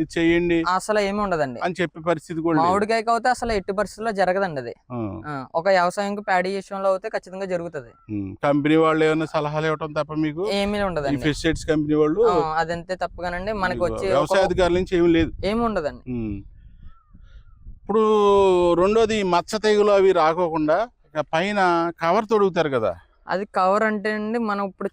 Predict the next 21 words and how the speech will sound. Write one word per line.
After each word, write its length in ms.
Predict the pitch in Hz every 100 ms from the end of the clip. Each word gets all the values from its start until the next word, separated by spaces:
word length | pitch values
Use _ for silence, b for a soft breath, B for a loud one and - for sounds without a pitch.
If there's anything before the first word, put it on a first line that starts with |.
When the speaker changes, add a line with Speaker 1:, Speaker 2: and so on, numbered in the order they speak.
| 202
Speaker 2:
చిన్న 140 | 196 202
చెట్లు 200 | 208 208
ఉన్నాయి 240 | 214 208 202
కాబట్టి 280 | 202 214
కట్టుకోవచ్చండి 580 | 214 214 190 202 - 170
ఖచ్చితంగా. 440 | 180 165 165 139 123
Speaker 1:
ఉమ్. 280 | 120 117 104
Speaker 2:
పెద్ద 180 | 180 180
అట్లుగా 400 | 208 220 220 226
ఖచ్చితంగా 640 | - 196 185 208 208 202 190
కట్టుకోవడానికి 540 | 196 185 202 214 196
ఉండదండి. 360 | 190 196 151 -
Speaker 1:
అంటే 220 | 147 160
పైకెక్కి 500 | 151 147 139 143 143
కట్టాలంటే 680 | 156 139 190 196 185 170 160
Speaker 2:
ఆ, 20 |
చాలా 120 | 214
Speaker 1:
అవ్వదు. 160 | - -
Speaker 2:
కష్టం 280 | 202 - 190
అండి. 220 | 139 120
Speaker 1:
కష్టం. 280 | 117 -